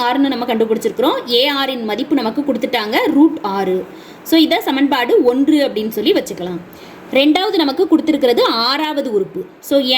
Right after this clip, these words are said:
n equal to ஆறு அப்படின்னு சொல்லிட்டு இந்த எண்ணாவது உறுப்பிற்கான ஃபார்முலால நம்ம பிரதியிடலாம். So, டி ஆறு equal to ஏ ஆர் ரெண்டு மதிப்புமே நமக்கு தெரியாது, அப்படியே வச்சுக்கிறோம்.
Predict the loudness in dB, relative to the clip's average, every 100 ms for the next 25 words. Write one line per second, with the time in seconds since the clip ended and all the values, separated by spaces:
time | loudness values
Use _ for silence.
0 | 4 4 2 0 -2 -2 0 0 -2 -8
1 | -10 -6 -2 0 0 0 2 2 2 0
2 | 0 2 2 2 0 0 0 -2 0 0
3 | 0 -2 -4 -4 -4 -4 -4 -2 0 0
4 | 0 -2 0 0 -2 -4 -6 -10 -20 -20
5 | -20 -20 -20 -20 -20 -20 -18 -18 -16 -16
6 | -12 0 0 0 0 2 2 -2 -4 -6
7 | -2 2 2 0 -6 -2 -2 2 2 2
8 | -2 0 0 0 -4 -4 -4 -2 0 0
9 | 0 0 2 2 -2 -2 2 4 4 2
10 | 2 0 -8 0 2 2 0 -4 0 -2